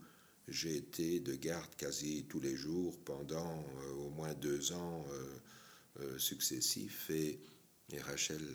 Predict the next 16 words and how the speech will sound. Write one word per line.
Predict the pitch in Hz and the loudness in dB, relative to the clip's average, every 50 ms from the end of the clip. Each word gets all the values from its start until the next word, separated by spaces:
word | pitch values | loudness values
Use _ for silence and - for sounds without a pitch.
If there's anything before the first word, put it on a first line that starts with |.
| 60 60 62 62 60 62 - | -6 -8 -8 -10 -10 -10 -10
a | - - | -12 -8
accepté, | - - - - - - - - - 85 92 90 | -2 0 0 0 0 -4 -6 0 4 4 4 4
m'a | 80 78 71 69 | 4 2 0 2
aidé, | 69 71 69 65 65 78 | 2 2 0 2 4 6
et | 87 90 87 90 87 87 - - | 8 10 10 10 8 8 4 2
même | 87 85 82 78 | 2 2 4 4
au | 76 71 | 2 2
laboratoire, | 76 76 - 71 73 73 - 71 - - - 78 82 92 87 - - - | 0 0 0 0 -2 -2 -2 -6 -6 -6 -6 -4 -4 -4 -6 -8 -10 -10
euh, | 62 62 60 - - - - - - - - - - - | -10 -10 -10 -12 -16 -18 -18 -18 -18 -18 -20 -16 -6 -4
elle | 69 76 | -4 -2
venait | 65 69 73 71 73 76 76 73 73 67 67 65 67 64 60 62 65 67 | 0 0 -2 0 0 0 2 2 2 2 2 0 0 -2 -2 -6 -6 -2
m'aider | 71 71 67 73 85 90 | -2 -2 2 4 4 4
pour, | - - - 69 67 67 - - | 4 2 -2 -2 -2 -4 -4 -4
euh, | 62 62 62 60 60 - - - - - - - - - - - | -6 -6 -6 -8 -10 -12 -18 -20 -20 -20 -20 -20 -18 -18 -14 -4
les | 65 67 67 65 65 65 64 65 65 65 76 | 0 0 2 2 2 0 0 0 0 0 2
enregistrements | 76 71 67 - 71 67 - - - 69 67 71 73 76 76 71 67 65 | 2 0 0 2 2 2 2 4 2 0 -2 -2 -4 -4 -4 -4 -6 -6